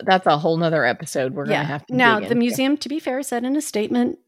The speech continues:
Speaker 2: that none of the artifacts identified in the settlement are part of the museum's collection, nor they, have they ever been. They don't have to be. It's a pattern
Speaker 1: Wow.
Speaker 2: of behavior.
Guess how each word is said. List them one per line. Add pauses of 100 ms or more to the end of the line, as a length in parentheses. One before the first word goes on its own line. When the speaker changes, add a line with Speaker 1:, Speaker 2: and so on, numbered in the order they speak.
Speaker 2:
that
none
of
the
artifacts
identified
in
the
settlement
are
part
of
the
museum's
collection,
nor
they,
have
they
ever
been.
They
don't
have
to
be.
It's
a
pattern
Speaker 1:
Wow.
Speaker 2:
of
behavior.